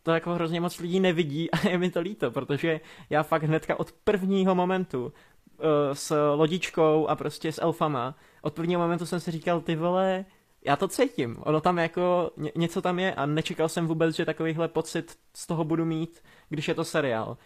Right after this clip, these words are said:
A co se týče Galadriel, vím, že je strašně kontroverzní, ale za mě je to jedna z těch nejzajímavějších postav, který tam jsou.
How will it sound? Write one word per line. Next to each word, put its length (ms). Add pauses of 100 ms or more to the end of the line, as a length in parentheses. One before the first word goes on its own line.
(280)
A 180
co 140
se 100
týče 260
Galadriel, 640
vím, 200
že 100
je 120
strašně 380
kontroverzní, 800
ale 160
za 100
mě 200
je 60
to 460
jedna 220
z 140
těch 160
nejzajímavějších 800
postav, 420
který 240
tam 160
jsou. 380